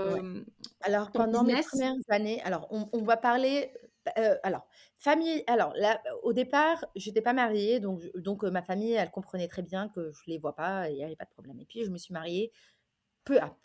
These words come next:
Speaker 1: peu de temps après, heu, avoir ouvert. Et là, bah, écoute, heu, bah, il faut avoir une fi-, une vie familiale, quoi, tu vois ? Et puis, heu, Dieu merci, je, je suis aujourd'hui mariée avec un homme qui comprend très bien.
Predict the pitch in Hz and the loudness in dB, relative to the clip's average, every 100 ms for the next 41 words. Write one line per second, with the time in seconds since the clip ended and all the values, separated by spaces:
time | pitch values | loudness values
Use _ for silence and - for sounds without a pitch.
0 | _ 285 220 214 208 165 - - 220 185 | _ -2 0 -2 -6 -10 -10 -4 -2 -2
1 | 151 156 185 185 156 - - - - _ | -4 -6 -6 -6 -8 -10 -14 -16 -20 _
2 | - 214 - - - _ - 196 190 185 | -20 -20 -20 -20 -20 _ -6 -2 0 2
3 | 208 220 269 220 170 170 214 - 170 160 | 2 4 2 0 -4 -4 -10 -8 -2 0
4 | 156 151 151 147 147 208 202 196 214 175 | 0 -2 -4 -4 -6 -6 -4 -4 -6 -10
5 | - - 185 160 165 170 190 156 147 - | -12 -10 -8 -10 -14 -10 -8 -8 -10 -14
6 | - - 139 _ 139 147 220 247 _ _ | -20 -20 _ _ -12 -10 -10 -12 _ _
7 | _ - - 220 254 214 160 147 143 175 | _ -18 -12 -8 -4 0 0 -2 -6 -6
8 | 196 160 - 233 233 170 156 147 151 147 | -6 -8 -10 -10 -8 -6 -6 -6 -10 -14
9 | - 160 - 214 214 170 151 160 196 226 | -12 -14 -10 -6 -4 -4 -6 -8 -6 -4
10 | 156 180 202 165 156 160 202 202 - 156 | -6 -6 -6 -8 -8 -8 -8 -12 -20 -18
11 | - 147 185 160 208 | -16 -14 -10 -8 -10